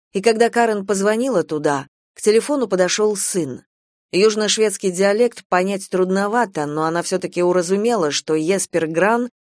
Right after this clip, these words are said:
ничего не знает о возможных контактах своей бабушки с некой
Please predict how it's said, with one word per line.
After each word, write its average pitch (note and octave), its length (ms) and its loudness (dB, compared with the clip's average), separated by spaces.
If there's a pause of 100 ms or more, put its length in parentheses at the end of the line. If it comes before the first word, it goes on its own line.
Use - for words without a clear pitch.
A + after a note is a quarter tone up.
(200)
ничего A#3+ 320 0
не C#4 120 -2
знает G#3 360 -2
о - 20 -2
возможных F3 560 -2
контактах F3 580 -4
своей E3 240 -2
бабушки F3+ 500 -2
с - 120 -4
некой E3+ 580 -2